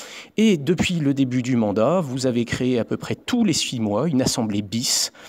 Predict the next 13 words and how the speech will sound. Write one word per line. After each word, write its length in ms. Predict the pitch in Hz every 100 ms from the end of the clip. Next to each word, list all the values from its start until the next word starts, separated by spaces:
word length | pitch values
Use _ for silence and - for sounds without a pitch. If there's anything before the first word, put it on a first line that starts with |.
| - - - -
une 180 | 196 180
assemblée 480 | - 165 147 156 151
qui 160 | -
à 60 | 123
chaque 220 | - -
fois 200 | - 110
a 60 | 104
des 100 | 107
coûts, 320 | - 202 - - - - - -
et 260 | 180 175 139
une 140 | 135
assemblée, 760 | 120 - 113 117 180 233 - -
euh, 340 | 131 123 113